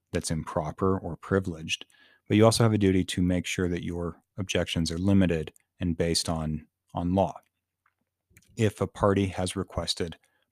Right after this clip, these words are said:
privileged information, you have a duty to produce what's called as a privilege log, saying, "Look, you've requested all documents referencing any communications between A and B.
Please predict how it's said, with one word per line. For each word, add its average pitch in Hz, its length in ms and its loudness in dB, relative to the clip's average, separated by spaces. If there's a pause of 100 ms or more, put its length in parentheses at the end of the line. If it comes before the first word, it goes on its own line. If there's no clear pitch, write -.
privileged 95 380 0
information, 85 600 0
you 92 80 2
have 87 160 -2
a 87 60 -6
duty 85 260 -2
to - 120 -14
produce 80 260 -8
what's - 120 -6
called 76 240 -8
as 80 100 -8
a - 60 -10
privilege 147 460 -2
log, - 280 -10
saying, 82 280 -4 (560)
"Look, 87 180 -2
you've 98 120 2
requested 92 400 -2
all 98 120 4
documents 87 720 0 (180)
referencing 95 520 4
any 87 140 2
communications 87 720 -2
between - 440 -6
A 90 200 -2
and 80 180 0
B. 85 340 0